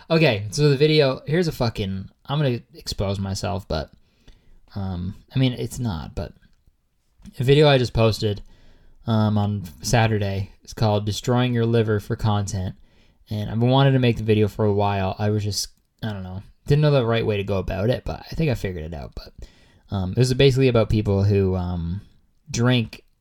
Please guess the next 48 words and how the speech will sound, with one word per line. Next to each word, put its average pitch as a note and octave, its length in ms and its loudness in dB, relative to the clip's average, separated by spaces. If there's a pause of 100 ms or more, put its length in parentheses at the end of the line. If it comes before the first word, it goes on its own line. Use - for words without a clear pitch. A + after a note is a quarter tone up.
(180)
alcohol G#2+ 580 0
on G2 180 -4
camera, F#2 420 -6
like, G2+ 180 -4
an A2 80 0
insane A2 500 -2
amount, G2 380 -6 (520)
and G#2+ 140 0
then G2+ 240 0
just, G2 340 -2
uh, F#2+ 220 -6
that's G2 220 -4
it. G#2+ 240 -2 (160)
<laughs> - 340 0
And C#3+ 100 2
then B2 120 2
they A#2+ 120 4
post A#2+ 300 0
the A#2+ 80 -2
video G#2 340 2
of F#2+ 100 -2
them G2 180 -4
drinking, F2+ 420 -10 (400)
and A#2+ 100 0
it's G#2+ 140 0
super D3+ 300 4
weird C3 340 6
and A#2 100 2
hard A#2 200 4
to A2+ 80 2
watch. G2+ 500 -2 (1000)
Um, G2 600 -2 (1500)
so, A#2 540 4
and D3+ 100 6
then E3+ 80 6
the D#3 60 6
whole D3 140 6
thing C3 220 2
was A2+ 140 2
like, G2+ 180 2
"Yeah, C3 180 4
it's - 100 -6
real, C3+ 260 4
dude, B2+ 300 2
'cause A#2 140 0
you, A#2 220 0
you, B2 340 -2
uh," A#2+ 460 0